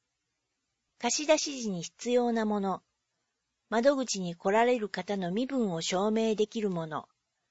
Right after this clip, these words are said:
運転免許証、マイナンバーカードなど。ただし、車椅子貸し出しのための配送業務は行っていません。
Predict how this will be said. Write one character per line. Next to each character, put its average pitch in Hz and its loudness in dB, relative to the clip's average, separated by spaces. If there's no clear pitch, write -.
運 233 4
転 226 4
免 220 2
許 214 -2
証、 208 2
マ 185 0
イ 262 2
ナ 277 2
ン 262 0
バ 262 4
ー - -20
カ 254 0
ー 208 2
ド 170 -6
な 165 -4
ど。 143 -4
た 262 4
だ 233 8
し、 - -4
車 277 2
椅 285 6
子 226 -4
貸 190 -6
し - 0
出 240 4
し - -4
の 226 0
た 226 0
め 226 2
の 190 0
配 226 -2
送 269 2
業 269 2
務 190 0
は 151 -4
行 - -6
っ 190 -2
て - -6
い 180 -4
ま 175 -6
せ 180 -4
ん。 160 -8